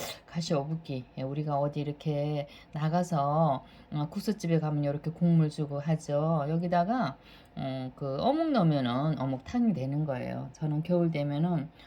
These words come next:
항상 몇 가지 종류를, 야채를 넣어서 멸치 푹 따려가지고 그렇게 국물을 만들어 놔요. 그러면은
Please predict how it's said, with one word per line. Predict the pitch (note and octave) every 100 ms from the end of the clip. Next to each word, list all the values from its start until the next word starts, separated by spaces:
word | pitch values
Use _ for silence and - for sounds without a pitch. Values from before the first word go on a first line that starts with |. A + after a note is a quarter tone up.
| -
항상 | - B3 B3 G3+ A#2 B2 - - -
몇 | C#3+ -
가지 | D3 D3 C3 C3 C#3+
종류를, | D3+ C#3+ C3 A#2+ B2+
야채를 | B2+ C3 - C#3 B2+
넣어서 | A#2+ C3+ D3+ C3 - - -
멸치 | C#3 D#3+ E3+
푹 | - A2 F#2+ E2+ - - -
따려가지고 | E3+ E3 D#3 C#3 C3+ - C#3+ F#3+ F#3+ A#2+ B2 - - -
그렇게 | C#3+ D#3
국물을 | F#3 F3+ E3 C#3+
만들어 | C#3 D3 D#3+ C#3+
놔요. | B2 A#2 A#2 C#3+ -
그러면은 | G3+ G3+ A3 A#3+ A#3+ B2+